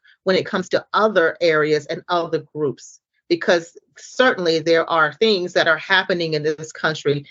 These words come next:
that adversely affect groups of people.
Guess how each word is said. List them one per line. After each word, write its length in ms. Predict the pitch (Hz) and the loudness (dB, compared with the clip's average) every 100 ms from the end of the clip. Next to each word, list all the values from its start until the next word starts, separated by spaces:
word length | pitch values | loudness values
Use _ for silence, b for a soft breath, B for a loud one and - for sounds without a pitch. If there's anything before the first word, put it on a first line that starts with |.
| b | b
that 120 | 160 156 | 0 0
adversely 1120 | 170 156 156 151 156 151 147 - 147 143 135 - _ | -2 -2 -2 -12 -10 -6 -6 -6 -8 -2 -4 -4 _
affect 500 | - 139 139 85 _ _ _ | -10 -4 -2 -4 _ _ _
groups 260 | - 143 - | -6 -6 -6
of 120 | - | -6
people. 360 | - 82 - | -6 -8 -12